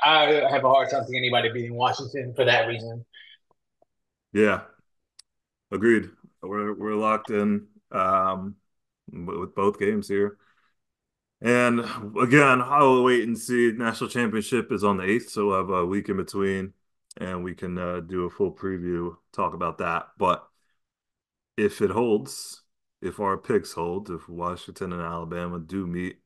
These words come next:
Speaker 2: that is the game I want the most. Um, I'm sure, now, obviously, an Alabama-Texas rematch, you can sell the hell out of that.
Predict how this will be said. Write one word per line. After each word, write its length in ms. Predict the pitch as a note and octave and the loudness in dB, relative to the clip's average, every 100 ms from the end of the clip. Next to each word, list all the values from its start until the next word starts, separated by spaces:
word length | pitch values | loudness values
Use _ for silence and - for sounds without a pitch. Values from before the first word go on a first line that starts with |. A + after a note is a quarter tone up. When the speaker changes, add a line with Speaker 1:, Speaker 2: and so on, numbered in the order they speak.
| _ _ _ _ | _ _ _ _
Speaker 2:
that 180 | A2+ C#3 | 4 6
is 200 | C#3 G#2 | 6 6
the 100 | A2 | 0
game 220 | A2+ G#2 | 2 4
I 100 | F2+ | 4
want 420 | F2 F#2 A2+ - | 2 -2 -4 -6
the 80 | G#2+ | 0
most. 580 | A#2 B2 B2 - - - _ - | 2 2 -2 -12 -18 -20 _ 0
Um, 360 | F#2 F2+ F2 | 2 2 0
I'm 160 | F2+ G2 | -4 -4
sure, 540 | - A#2+ A#2 A2 G#2+ | -2 2 6 6 4
now, 260 | A#2+ G#2 A2 | 2 4 6
obviously, 380 | A2 G#2+ B2 G#2 | 4 2 2 2
an 80 | G2 | 4
Alabama-Texas 880 | G2 F#2+ F#2+ F2+ F2 G#2 F2+ F2+ D#2+ | 2 2 0 -4 -6 -6 -6 -8 -8
rematch, 520 | F#2 F#2 F#2 F2 - | -6 -4 -4 -6 -8
you 100 | F2 | -10
can 120 | E2 | -8
sell 220 | - F2 | -4 -4
the 80 | E2+ | -4
hell 180 | F2 F2 | -4 -4
out 140 | E2+ | -4
of 100 | E2+ | -6
that. 260 | E2+ F2 | -4 -4